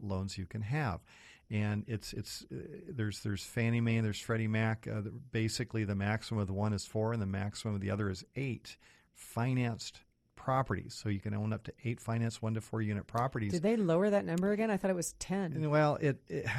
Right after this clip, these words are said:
Speaker 1: okay,
Speaker 2: I know
Speaker 1: so,
Speaker 2: it
Speaker 1: so,
Speaker 2: changes.
Speaker 1: so let me add
Speaker 2: It
Speaker 1: some
Speaker 2: changes a
Speaker 1: caveats
Speaker 2: lot.
Speaker 1: on that because
Speaker 2: Okay.
Speaker 1: what happens is if you go above four, the down payment requirements can go up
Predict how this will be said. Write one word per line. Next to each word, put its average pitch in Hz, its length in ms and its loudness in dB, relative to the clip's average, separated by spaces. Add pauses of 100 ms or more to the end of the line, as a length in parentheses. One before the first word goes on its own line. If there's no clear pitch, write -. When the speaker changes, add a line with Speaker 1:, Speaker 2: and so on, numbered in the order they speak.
(100)
Speaker 1:
okay, 180 160 2
Speaker 2:
I 190 60 10
know 214 160 12
Speaker 1:
so, - 20 12
Speaker 2:
it 247 140 12
Speaker 1:
so, 151 140 10
Speaker 2:
changes. 214 360 4
Speaker 1:
so 143 100 6
let 143 120 8
me 147 100 6
add 139 100 8
Speaker 2:
It - 60 2
Speaker 1:
some 131 140 4
Speaker 2:
changes 143 220 8
a 147 100 6
Speaker 1:
caveats 135 280 4
Speaker 2:
lot. - 80 2
Speaker 1:
on 117 80 4
that 110 240 4
because 123 420 2
Speaker 2:
Okay. 196 80 -10 (380)
Speaker 1:
what 123 120 4
happens 131 420 4
is 117 140 0
if 110 120 -4
you 127 100 0
go 127 200 6
above 113 320 4
four, 110 580 2 (1000)
the 113 500 2 (200)
down 120 220 2
payment 123 320 0
requirements 117 640 0
can 113 180 -2
go 107 200 2
up 110 220 2